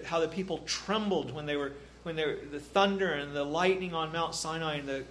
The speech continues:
earthquake, and even Moses trembled. He saw that you were a consuming fire, that you're a holy God. But Father, we praise you that we have a mediator that stands between us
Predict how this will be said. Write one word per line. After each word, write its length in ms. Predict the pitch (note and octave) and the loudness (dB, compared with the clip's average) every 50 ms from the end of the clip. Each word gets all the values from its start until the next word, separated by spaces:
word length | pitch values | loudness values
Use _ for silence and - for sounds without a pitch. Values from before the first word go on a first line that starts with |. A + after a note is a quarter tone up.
| - - | -2 2
earthquake, 640 | E3 F3+ F#3+ F#3 - - - - D3+ C3+ B2 - - | 4 4 4 4 0 -4 -4 -4 -2 -2 -4 -6 -8
and 120 | C#3 - | -8 -6
even 300 | G3 G3+ G3 F#3 E3+ D#3+ | -4 -2 -2 -2 -2 0
Moses 480 | E3 F3 F#3+ G#3 G#3+ F3 F#3+ F3+ - - | 4 6 6 6 6 4 0 -2 -2 -4
trembled. 400 | - - D#3 C#3 C3 B2 A2 - - - - - - - - - - - - - - - - - - - - - - - - - - - - - - - C3 | -4 -6 -6 -6 -8 -10 -12 -14 -16 -20 -20 -20 -20 -20 -20 -20 -20 -20 -20 -20 -20 -20 -20 -20 -20 -20 -20 -20 -20 -20 -20 -20 -20 -20 -20 -20 -20 -18 -10
He 80 | C3+ | -6
saw 300 | - - - E3+ E3 D#3+ | -2 2 6 8 8 8
that 140 | D#3 C#3 E3+ | 6 4 0
you 60 | D#3+ | 0
were 100 | D3+ D3+ | 0 0
a 60 | D3 | -2
consuming 600 | D3 D3 C#3+ C#3 - - - F3 E3+ E3+ E3 D#3+ | -2 -4 -6 -4 -4 -2 -2 -4 -4 -6 -6 -8
fire, 480 | E3 - D#3+ D3 D3+ D#3 D3+ C3+ B2 - - - - - - - - - - - - - - - - - - - - - - - - - | -6 -4 -2 0 0 0 0 0 -2 -6 -8 -14 -18 -20 -20 -20 -20 -20 -20 -20 -20 -20 -20 -20 -20 -20 -20 -20 -20 -20 -20 -20 -16 -10
that 120 | C#3+ C#3 C3+ | -8 -6 -4
you're 200 | C#3 D3 D#3 D3 | 0 2 4 4
a 60 | C#3+ | 2
holy 360 | D3 - D#3+ D#3+ D#3+ D#3+ D#3 | 2 0 0 2 2 2 2
God. 420 | D3+ D#3 C#3+ D3 C#3+ C#3 C3 A#2 A2 - - - - - - - - - - - - - - - - - - - - - | 2 0 0 0 0 -2 -4 -6 -8 -12 -16 -20 -20 -20 -20 -20 -20 -20 -20 -20 -20 -20 -20 -20 -20 -20 -20 -20 -4 -2
But 140 | E3 D#3 D#3+ | -2 0 2
Father, 240 | F#3 F3+ E3+ E3+ | 6 6 6 8
we 100 | E3 D#3+ | 6 4
praise 560 | D#3+ D#3+ D#3+ - F3 E3+ F3 F3 E3+ - - D3+ | 2 2 -2 -2 0 2 2 2 2 0 -2 -4
you 180 | C#3+ B2 A#2 - - - - - - - - - - - - | -4 -4 -6 -8 -12 -18 -20 -20 -20 -20 -20 -20 -20 -10 -6
that 100 | - - | -4 -2
we 120 | D#3 D#3 D#3 | -2 0 0
have 180 | D#3 E3 D#3 | 0 0 0
a 80 | D3+ D3 | 0 -2
mediator 640 | C3+ C#3 D3+ E3+ D#3+ E3 D#3 C#3+ C#3 C3 B2+ A#2+ | -4 -4 -4 -2 -2 -2 -2 -2 -2 -2 -4 -4
that 180 | A#2+ C3 - - | -4 -4 -2 0
stands 580 | - - - - D#3+ E3 E3 E3+ E3 D3+ D3 | 0 0 0 -2 -2 -2 -2 -2 -4 -4 -6
between 480 | - D3+ D3 - - - E3 E3 D#3+ D#3+ | -8 -10 -10 -12 -10 -8 -8 -6 -4 -4
us 560 | D#3+ D#3+ D#3 D#3+ - - - - - - - | -2 -2 -2 -2 -2 -2 -2 -2 -4 -6 -12